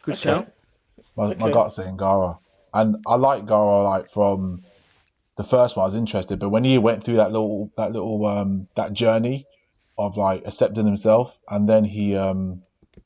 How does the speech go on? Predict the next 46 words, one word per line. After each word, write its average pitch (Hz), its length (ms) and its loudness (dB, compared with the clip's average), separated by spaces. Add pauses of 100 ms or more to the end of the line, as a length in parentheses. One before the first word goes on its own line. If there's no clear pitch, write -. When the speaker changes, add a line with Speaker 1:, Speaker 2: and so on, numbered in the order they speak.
(400)
Speaker 3:
leveled 107 400 0
up. 92 320 0
Like, 101 300 -2
the 101 80 -12
stuff 151 260 -2
he 143 100 -2
was 110 160 -2
doing 107 260 0
in 95 80 -4
the 95 80 -6
Four 104 220 -6
Shinobi 95 400 -4
War, 92 280 -4
I - 40 -8
thought, 95 200 -10
"This 104 160 -8
guy 85 200 -8
is - 120 -12
serious," 92 360 -6
you 87 60 -12
know. 82 120 -10
He, 107 260 -6
he's, 107 340 -6 (360)
yeah, 117 120 0
he, 143 180 0
he 165 240 0
proper 139 340 0
held 117 280 2
it 95 100 -8
down. 107 240 0
He, 120 180 -2
he 120 180 -2
pulled 117 320 0
his 104 160 0
weight 104 260 2
and 95 140 -8
then 101 200 -4
some. 90 260 -12 (1300)
Speaker 1:
Yeah. 151 280 0
Speaker 3:
Yeah. 98 300 -4 (360)
Yeah, 104 140 0
Speaker 1:
Yeah. 117 60 4
Speaker 3:
I'll, - 240 -2 (160)
yeah, 110 240 -6
I'll, 117 260 0
yeah, 110 180 0